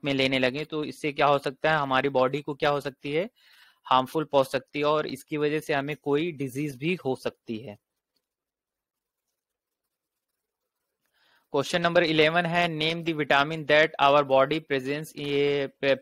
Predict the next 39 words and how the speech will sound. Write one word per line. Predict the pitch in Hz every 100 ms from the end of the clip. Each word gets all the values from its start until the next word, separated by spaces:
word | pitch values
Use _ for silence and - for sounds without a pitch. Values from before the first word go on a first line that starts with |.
| 139
prepare | 135 143 156
in | - 143
the | 139
presence | 135 131 151 - 135
of | 151
sunlight। | - - 123 123 120 117 _ _ _ _ _ _ _ _ -
क्वेश्चन | 135 175
नंबर | 170 175 170
इलेवन | 160 160 170
ये | 170 165
कह | 156
रहा | 147 160
है | 170
कि | - 185 185 -
आपको | - 139 139 - 165
ऐसे | 151 147 160
विटामिन्स | 156 143 139 160 160
बताने | 143 135 131 131
हैं | 135 156 170
जो | 147
कि | 147 151
हमारी | 147 139
बॉडी | 143 135 135
प्रिपेयर | 147 135 127 135 147
करती | 139 135 147
है | 143 156
जब | 135 143 131
हम | 151 190
सनलाइट | - 139 127 131 135 131
में | 127
होते | 120 -
हैं, | 135 170
जब | 147 135
हम | 135
लोग | 143 131
धूप | 135 147 147
में |
होते | 135 127 131
हैं, | 151